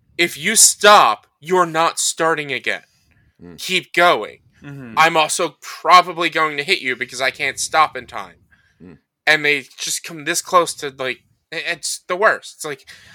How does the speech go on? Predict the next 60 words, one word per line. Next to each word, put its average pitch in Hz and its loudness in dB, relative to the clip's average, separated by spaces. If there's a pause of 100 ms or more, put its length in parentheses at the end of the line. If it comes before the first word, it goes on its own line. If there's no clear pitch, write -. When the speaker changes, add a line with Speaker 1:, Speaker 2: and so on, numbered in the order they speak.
(140)
Speaker 1:
I'd 175 2
still 190 2
have 175 2
thirty 185 -4
feet 175 -10
between 156 -10
us 139 -6
and 143 -10
I'm 135 -10
going 156 -4
as 127 -8
slow 160 -4
as 147 -10
you 156 -4
are, 107 -6 (280)
but 135 -6
you're 160 2
gonna 151 -2
stop - 0
for 160 -10
no 147 -6
reason 143 -8
and 123 -12
then 131 -8
make 131 -6
it 113 -14 (160)
difficult 147 -4
to 117 -16
start - -8
back 113 -8
up 110 -10
again. 101 -20 (1080)
Speaker 2:
Let 381 -16
me - -14
tell 320 -10
you 185 -10
something. 190 -10
I, 220 -10
I - -10
typically, 202 -8
everybody's 196 -6
got 196 -6
their 156 -8
own 147 -8
battle 123 -4
they're 120 -10
fighting. 117 -8
Everybody's 120 -12
got 113 -8
their 104 -10
own 104 -12
thing 98 -14
going 95 -10
on. 95 -12
But 123 -16
let 220 -16
me 269 -14
tell 113 -8
you 85 -14
something. - -20